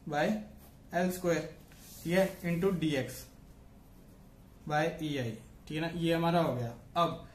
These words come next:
अब इसमें से आपको मैंने अपने पहले वाले lecture में बताया कि अगर आप integration zero से ट्वेंटी कर रहे हो, तो अब अगर आप टू बाहर भी निकाल लोगे, अगर आप यहाँ पे टू लेके भी आओगे तो ये टेन हो जाएगा, है ना, ये मैंने आपको बताया, ये हाफ हो जाता है। तो वैसे ही हम लेके चलते हैं, तो हम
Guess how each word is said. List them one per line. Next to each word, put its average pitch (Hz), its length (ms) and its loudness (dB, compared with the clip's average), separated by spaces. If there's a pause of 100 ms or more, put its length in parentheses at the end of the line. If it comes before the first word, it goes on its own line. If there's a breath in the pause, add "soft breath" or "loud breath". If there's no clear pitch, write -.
(200 loud breath)
अब 175 100 2
इसमें 196 220 0
से 208 80 4
आपको 190 240 8
मैंने 202 180 2 (380)
अपने 175 200 0
पहले 175 260 6
वाले 175 140 4
lecture 170 240 2
में 185 160 4
बताया 165 260 6
कि 180 100 2
अगर 170 200 4
आप 180 140 6
integration 160 400 2
zero 165 180 4
से 175 120 0
ट्वेंटी 156 340 0
कर 160 140 2
रहे 143 140 -2
हो, 147 80 -2 (440 loud breath)
तो 170 60 4
अब 170 100 4
अगर 185 160 6
आप 185 180 4
टू 185 160 6
बाहर 156 280 6
भी 190 80 0
निकाल 165 300 4
लोगे, 139 220 0
अगर 147 240 0
आप 160 180 0
यहाँ 143 260 -2 (140)
पे 160 120 -2 (120)
टू 160 180 2
लेके 151 320 0
भी 165 140 2
आओगे 139 260 0
तो 165 120 -2
ये 175 120 2
टेन 156 220 0
हो 135 100 0
जाएगा, 120 300 -2
है 151 140 -2
ना, 165 280 -2 (720)
ये 147 60 -4
मैंने 147 160 -2
आपको 151 160 2
बताया, 147 240 2
ये 165 160 4
हाफ 147 300 2
हो 139 80 0
जाता 117 260 -4
है। 117 100 -8
तो 139 100 -6
वैसे 139 300 -4
ही 160 60 0
हम 156 80 0
लेके 151 200 0
चलते 151 280 -4
हैं, 160 80 -4
तो 165 60 0
हम 165 220 -2